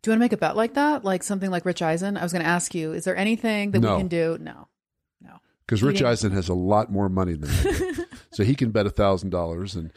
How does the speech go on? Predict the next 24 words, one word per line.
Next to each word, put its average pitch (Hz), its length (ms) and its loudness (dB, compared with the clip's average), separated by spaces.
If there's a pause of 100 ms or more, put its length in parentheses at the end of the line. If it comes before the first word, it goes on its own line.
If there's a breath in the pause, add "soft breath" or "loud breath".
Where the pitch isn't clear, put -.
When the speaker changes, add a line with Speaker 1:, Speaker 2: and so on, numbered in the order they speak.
(180 loud breath)
Speaker 2:
I 123 40 0
mean, 143 120 4
I 185 80 4
don't 170 140 2
know. 131 120 2
I 151 60 -2
mean, 135 240 2 (100)
it, - 300 -14 (100)
a 131 80 0
lot 143 300 2
of - 40 2
people 123 220 0
say 101 520 0 (240)
the 110 80 2
Niners 107 300 0
are 117 40 -2
gonna 110 140 -2
take 104 280 -2
Mac 98 220 -4
Jones. 135 340 -6 (400 soft breath)
I 165 120 -2
just 156 340 0
don't, 151 260 2 (140)
I, 120 120 -8